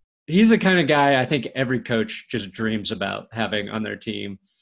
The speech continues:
"Oh, you'll, you'll play through all of the injuries and still be good?" Yeah, that's, <laughs> that's the guy we want.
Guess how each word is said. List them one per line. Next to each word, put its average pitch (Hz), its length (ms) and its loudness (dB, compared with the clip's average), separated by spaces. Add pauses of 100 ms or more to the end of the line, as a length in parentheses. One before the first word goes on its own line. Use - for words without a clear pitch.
(420)
"Oh, 185 100 4
you'll, 202 180 8
you'll 180 200 6
play 208 220 6
through 190 220 4
all 151 220 6
of 180 100 2
the 185 140 6
injuries 185 460 4
and 143 100 -2
still 160 220 0
be 151 140 2
good?" 147 500 2
Yeah, 113 360 2
that's, 127 440 0 (520)
<laughs> - 60 -20
that's 135 160 -4
the 147 80 -2
guy 147 200 4
we 139 120 4
want. 127 420 0